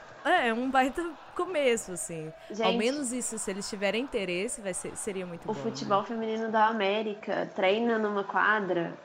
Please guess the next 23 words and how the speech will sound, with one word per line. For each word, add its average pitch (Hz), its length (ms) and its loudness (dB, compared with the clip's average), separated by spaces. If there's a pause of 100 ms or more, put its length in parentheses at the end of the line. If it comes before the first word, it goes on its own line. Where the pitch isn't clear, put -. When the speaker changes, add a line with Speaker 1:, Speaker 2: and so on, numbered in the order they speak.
(240)
Speaker 2:
num 180 300 2
campo, 196 540 0 (180)
lá 240 340 6
no 277 180 6
Serra. 190 720 2 (600)
Tipo - 180 -8
assim, 190 600 2 (120)
quase 269 440 6
lá 247 240 6
no 247 140 -2
Hospital 240 400 -2
da 226 80 0
Baleia. 202 560 0 (440)
Num 202 260 0
terra, 262 340 0 (320)
terra, 226 400 -2
tipo - 180 -12
assim, 170 500 0
é 175 60 2
um 202 140 2
campo 254 340 0
abandonado, 226 680 2
sabe? 202 440 0